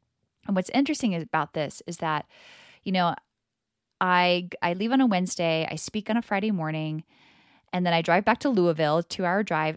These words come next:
and I s-, I'm staying a little bit later till Saturday because I was gonna meet with one of my close friends, um, who lives in Kentucky, and, um, we had this, we, we got a fun, fun, fancy hotel.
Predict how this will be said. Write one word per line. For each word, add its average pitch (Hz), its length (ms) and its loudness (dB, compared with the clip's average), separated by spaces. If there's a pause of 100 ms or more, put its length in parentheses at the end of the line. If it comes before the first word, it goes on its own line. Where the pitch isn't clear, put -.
and 180 140 0
I 170 80 0
s-, - 240 -6 (100)
I'm 175 240 -6
staying 240 380 2
a 214 40 2
little 185 200 0
bit - 120 -8
later 254 300 -2
till 170 160 -6
Saturday 254 540 0
because 165 220 -8
I - 20 0
was 160 100 -4
gonna 175 160 -4
meet 170 180 -4
with - 200 -8
one 165 80 -6
of 165 60 -4
my 160 120 -4
close - 320 -6
friends, 247 840 4 (720)
um, 185 240 2
who 190 140 -4
lives 180 200 -2
in 165 80 -6
Kentucky, 170 680 -8
and, 170 460 -2 (360)
um, 156 420 -2
we 180 100 -6
had 175 100 -2
this, 170 200 -4 (340)
we, 160 200 -16 (120)
we - 60 -20
got 135 160 -4
a - 40 -8
fun, 220 380 2
fun, 254 600 6
fancy 208 340 -2
hotel. 240 880 4